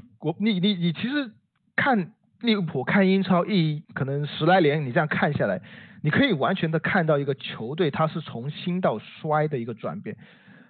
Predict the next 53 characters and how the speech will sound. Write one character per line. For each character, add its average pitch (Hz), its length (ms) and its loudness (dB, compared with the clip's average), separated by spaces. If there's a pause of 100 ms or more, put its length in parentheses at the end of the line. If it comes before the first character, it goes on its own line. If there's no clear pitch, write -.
(200)
你 175 280 2 (540)
在 262 160 2
没 160 380 4
有 120 400 0 (380)
石 - 300 -10
油 165 160 2
跌 185 280 6
的 156 80 4
这 147 100 -4
个 139 60 -6
情 - 280 -8
况 139 200 -4
下， 117 260 -6
我 135 140 -2
们 233 180 0 (180)
很 143 320 0
直 170 240 -8
观 240 220 0
的 151 60 4
一 - 20 2
个 143 100 4
例 143 160 2
子， 120 120 -4
我 120 220 -2
看 269 260 0
球 151 120 -4
的 131 120 -4
时 - 120 -8
候， 131 160 -2
阿 147 180 2
森 170 140 0
纳 160 140 0
还 131 160 -4
是， 127 380 -10 (720)
嗯， 113 540 -2
争 165 200 2
冠 147 260 2
的 113 120 -4
一 113 120 -6
个 123 120 -6
球 117 260 -10
队， 123 100 -6
而 120 140 -2
且， 110 320 -4 (1000)
呃， 135 200 0
我 117 120 -2
看 170 280 0
球 139 160 -8
中 175 300 0
间 156 200 2
的 143 120 2
时 131 140 -8
候， 117 260 -4